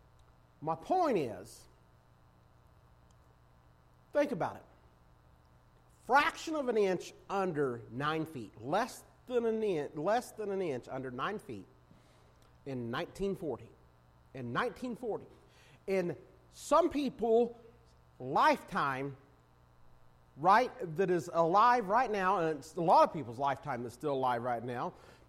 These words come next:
and one man that's sitting in our service right now saw him with his own eyes, right? I mean, do you know how many people have, have come and gone and lived throughout the history of the world, right? Uh, uh, do, do you understand what I'm saying?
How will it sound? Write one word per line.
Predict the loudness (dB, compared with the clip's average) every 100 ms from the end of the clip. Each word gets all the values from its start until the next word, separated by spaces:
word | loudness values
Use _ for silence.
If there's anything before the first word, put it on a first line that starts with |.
| -4 2
and | 4 2 -6 -18 -14
one | -6 4 8 8 8
man | 6 6 4
that's | 2
sitting | 6 6 6
in | 4 4
our | 4 4
service | 6 6 6 0
right | 4 6 8
now | 4 0 4 4 4 0 -16 -8
saw | 6 10 10
him | 8
with | 4 2
his | 2 6
own | 6 8
eyes, | 8 8 4 0 -10 -18 -20 _ _ _ _ _ _ -20 _ 4
right? | 6 6 4 2
I | 4
mean, | 4 2
do |
you | 6
know | 10
how | 10
many | 10 6
people | 6 4 4 6 6
have, | 6 4 2 2 2
have | 0 0 0
come | -2 0
and | 2
gone | 4 6 6
and | 6
lived | 10 10 8
throughout | 4 6 6 2
the |
history | 2 2 0 -6
of | 0
the | 4
world, | 6 6 6
right? | 6 6 6 2 -2
Uh, | 2
uh, | 6 4
do, | 4 -2
do | 2 8
you | 10
understand | 10 4 4 4 6
what | 6
I'm | 4 2
saying? | 2 4 4